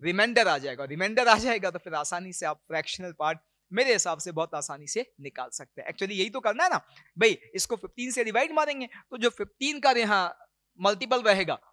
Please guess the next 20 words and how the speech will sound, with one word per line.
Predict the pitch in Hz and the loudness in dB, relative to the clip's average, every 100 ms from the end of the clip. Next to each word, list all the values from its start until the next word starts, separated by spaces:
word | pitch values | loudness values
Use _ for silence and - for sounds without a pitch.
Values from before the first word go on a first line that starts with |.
| _ | _
वो | 156 247 | -2 0
तो | 269 | 4
इंटीजर | 247 233 285 349 | 2 2 2 4
बना | 330 294 | 6 4
देगा, | 233 208 175 | 2 0 0
यानी | 226 262 | 0 0
कहीं | 202 202 233 | -2 -4 -2
ना | 294 | -4
कहीं | 294 277 | -2 -2
इसको | 254 269 | -2 -2
हमें | 240 254 | -2 -2
कैसे | 254 220 262 | 0 0 -2
लिखना | 247 240 277 | -10 -8 -8
है, | |
जैसा | 294 196 220 | -6 -6 -6
मैंने | 226 | -8
कहा | 226 240 370 _ _ _ _ | 0 0 0 _ _ _ _
फ़िफ़्टीन | 190 - 254 277 208 | -8 -6 -8 -4 -2
lambda | 165 165 240 - | -2 2 0 0
plus | 196 220 | -2 -2